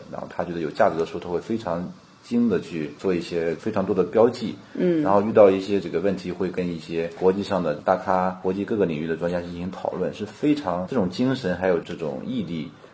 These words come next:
Speaker 1: 这种不断学习的精神是非常值得我们去学习的。呃，所以这个人单合一，张首席提出来之后呢，实际上就是人就是员工，单就是用户。那么我们就是所有我们做的事情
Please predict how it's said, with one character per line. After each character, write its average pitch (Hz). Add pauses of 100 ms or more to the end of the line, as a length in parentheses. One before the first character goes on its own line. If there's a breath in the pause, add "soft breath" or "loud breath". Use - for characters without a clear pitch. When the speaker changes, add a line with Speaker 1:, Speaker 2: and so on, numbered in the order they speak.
(180 soft breath)
Speaker 1:
这 -
种 87 (220)
不 104
断 117
学 -
习 -
的 92
精 98
神 80
是 98
非 101
常 104
值 107
得 117
我 95
们 -
去 98
学 90
习 80
的。 58 (520 loud breath)
呃， 98
所 160
以 143
这 143
个 117
人 104
单 139
合 110
一， 117
张 113
首 98
席 87
提 95
出 101
来 95
之 107
后 104
呢， 78 (180)
实 98
际 113
上 85
就 87
是 80
人 80
就 104
是 78
员 -
工， 92 (340 soft breath)
单 117
就 107
是 78
用 101
户。 127 (480 soft breath)
那 120
么 95 (180)
我 104
们 104
就 120
是 101
所 107
有 139
我 90
们 82
做 98
的 85
事 -
情 80